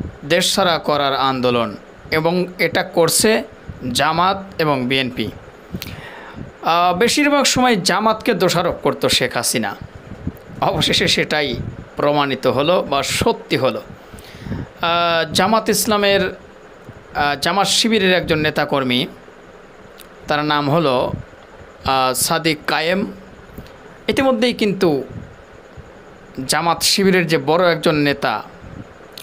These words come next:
সেটা প্রমাণিত হয়েছে এবং তাদের উদ্দেশ্যটাই ছিল হলো শেখ হাসিনা স্বৈরাচারীকে দেশ থেকে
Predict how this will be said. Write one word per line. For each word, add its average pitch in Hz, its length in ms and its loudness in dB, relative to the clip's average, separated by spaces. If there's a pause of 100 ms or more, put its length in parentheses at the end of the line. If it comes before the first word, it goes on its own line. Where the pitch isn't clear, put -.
(160)
সেটা 139 320 -4
প্রমাণিত 139 520 0
হয়েছে 123 560 0 (680)
এবং 156 540 0
তাদের 151 260 2
উদ্দেশ্যটাই 160 640 2
ছিল 180 240 2
হলো 180 360 2 (280)
শেখ - 440 -2
হাসিনা 202 380 2 (280)
স্বৈরাচারীকে 147 880 2 (500)
দেশ 160 240 0
থেকে 190 340 0